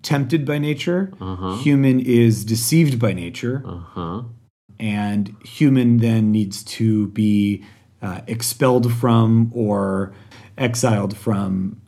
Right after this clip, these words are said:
Speaker 1: uh, nature. And in that moment, life becomes hard, right? So the snake, right, uh, is a representation of the natural world, right? It's the
Speaker 2: Mm-hmm.
Speaker 1: only,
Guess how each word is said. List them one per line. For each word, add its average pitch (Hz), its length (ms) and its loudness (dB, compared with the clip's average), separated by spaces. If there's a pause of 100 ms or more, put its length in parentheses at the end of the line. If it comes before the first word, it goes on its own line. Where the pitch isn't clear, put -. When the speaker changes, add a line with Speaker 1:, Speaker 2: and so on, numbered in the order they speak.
(100)
Speaker 1:
uh, 95 260 -10
nature. 87 540 -12 (400)
And 95 640 -2 (460)
in 135 160 4
that 120 160 0
moment, 127 360 4
life 117 260 2
becomes 110 360 -4
hard, - 420 -8
right? 110 220 -8
So 113 400 2 (320)
the 120 180 2
snake, 135 640 0
right, 127 460 -2
uh, 104 380 -2
is 113 680 0 (720)
a 117 80 2
representation 117 800 2
of 117 120 0
the 113 60 -2
natural 110 360 -2
world, 123 560 0
right? 123 220 0
It's 120 160 -2
the 120 100 2
Speaker 2:
Mm-hmm. 127 100 0
Speaker 1:
only, 127 500 4